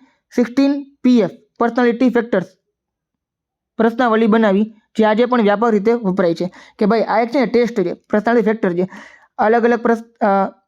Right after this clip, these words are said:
પ્રશ્નાવલી છે, બરાબર? કે આ સોળ છે,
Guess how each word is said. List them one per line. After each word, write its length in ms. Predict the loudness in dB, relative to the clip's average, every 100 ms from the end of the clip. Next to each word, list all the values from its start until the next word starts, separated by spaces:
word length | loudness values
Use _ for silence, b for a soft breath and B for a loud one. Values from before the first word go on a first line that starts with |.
| _ _ _ _ _ _ _ _
પ્રશ્નાવલી 480 | -2 0 0 0 2
છે, 100 | 0 -2 -8 -2
બરાબર? 260 | 0 0 -2 B B _
કે 400 | 0 2 2 -2 -6
આ 60 |
સોળ 320 | -4 0 0 2
છે, 380 | 0 -2 -12